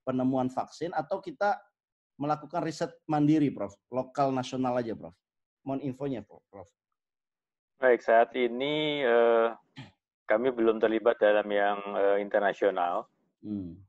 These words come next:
Speaker 2: Eh, tapi di dalam negeri kami, eh, sudah mulai, artinya Kementerian,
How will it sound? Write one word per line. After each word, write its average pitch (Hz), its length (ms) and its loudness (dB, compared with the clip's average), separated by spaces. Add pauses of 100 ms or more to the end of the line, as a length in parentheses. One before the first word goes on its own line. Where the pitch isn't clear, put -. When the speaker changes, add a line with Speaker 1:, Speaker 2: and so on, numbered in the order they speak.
(140)
Speaker 2:
Eh, 98 560 0
tapi 127 480 0 (640)
di - 160 -6
dalam 107 240 4
negeri 110 400 0
kami, 120 480 0
eh, 101 320 2 (1120)
sudah 101 720 2
mulai, 98 480 2 (160)
artinya 101 480 -6
Kementerian, 98 560 -2